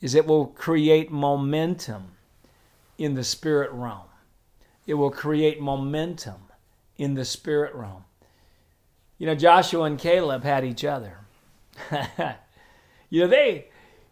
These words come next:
in, in one regard, they were kind of on a negativity fast and positivity feast. Those of you who know the story, in Numbers thirteen and fourteen, they were in a negative culture.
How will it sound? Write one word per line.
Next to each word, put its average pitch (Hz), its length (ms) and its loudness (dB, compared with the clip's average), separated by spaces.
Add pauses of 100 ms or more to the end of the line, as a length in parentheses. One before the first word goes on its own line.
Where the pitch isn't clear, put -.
(480)
in, 254 140 -2
in 285 180 0
one 349 380 -2 (400)
regard, 190 520 8
they 254 140 8
were 320 140 0
kind 170 280 0
of 151 120 2
on 147 120 2
a 147 80 -2
negativity 147 680 0
fast 147 400 0
and 143 140 -8
positivity 147 680 0
feast. 240 340 -8
Those 147 220 2
of 151 100 -2
you 147 200 0
who 151 80 -4
know 160 260 4
the 160 140 -2
story, 185 640 0 (680)
in 143 300 -4 (280)
Numbers 165 600 2
thirteen 185 800 0
and 143 180 -4
fourteen, 139 960 2 (680)
they 170 300 8
were 202 220 6
in 165 160 0
a 156 100 -2
negative 175 680 0
culture. 202 640 0